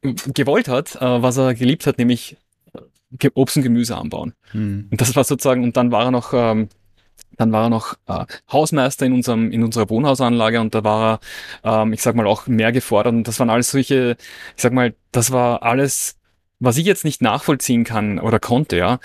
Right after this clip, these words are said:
Speaker 2: Mhm.
Speaker 1: Aber es sind solche, solche Dinge, die meinen Eltern jetzt, ähm, die, die sie bewegt haben, nach Freiheit Ausschau zu halten. Und die Freiheit war einfach ein Katzensprung weit entfernt, nämlich, äh, das schöne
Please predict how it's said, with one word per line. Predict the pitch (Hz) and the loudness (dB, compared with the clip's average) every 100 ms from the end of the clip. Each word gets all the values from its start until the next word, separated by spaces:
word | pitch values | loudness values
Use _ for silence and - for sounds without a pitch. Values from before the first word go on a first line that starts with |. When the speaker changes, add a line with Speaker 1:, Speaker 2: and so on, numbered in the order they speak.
| - | -6
Speaker 2:
Mhm. | 110 107 | -2 2
Speaker 1:
Aber | 120 | 2
es | |
sind | 135 131 | 2 0
solche, | 139 147 120 _ - | 2 0 0 _ -8
solche | - 135 147 135 127 | -2 0 2 0 0
Dinge, | 135 143 | 0 0
die | 135 131 127 | 2 2 2
meinen | 117 135 | 2 0
Eltern | 117 123 143 135 | 0 0 2 0
jetzt, | 123 - - - - - - _ | 0 -4 -12 -18 -20 -20 -20 _
ähm, | 120 123 120 120 117 120 117 98 - - _ - - | -2 2 2 2 0 0 0 -2 -8 -18 _ -6 0
die, | 131 | 0
die | - 139 135 - _ | 0 -2 -2 -4 _
sie | 127 - | -4 0
bewegt | 143 135 127 - | 0 2 0 0
haben, | 151 139 | 0 2
nach | 135 127 | 0 -2
Freiheit | - 127 113 139 123 - 127 | -2 -2 0 0 -2 -6 -6
Ausschau | 123 120 - 123 | 0 0 2 0
zu | 110 117 | 0 0
halten. | 101 104 117 | 0 2 0
Und | 113 123 | 0 -2
die | 127 | -4
Freiheit | - 127 165 - | 0 0 0 0
war | 127 127 117 | 0 0 -2
einfach | 127 147 | -4 -2
ein | 139 120 117 - - - - | 0 0 -2 -6 -20 -16 -4
Katzensprung | - - 175 - 147 139 127 | -2 0 0 0 0 0 2
weit | 120 | 2
entfernt, | 127 - 110 151 190 | 0 0 0 0 -2
nämlich, | 139 127 131 - 143 | 0 0 0 -2 -2
äh, | 123 120 117 113 - | 0 2 0 -4 -4
das | 117 - | -2 0
schöne | 131 131 | 2 0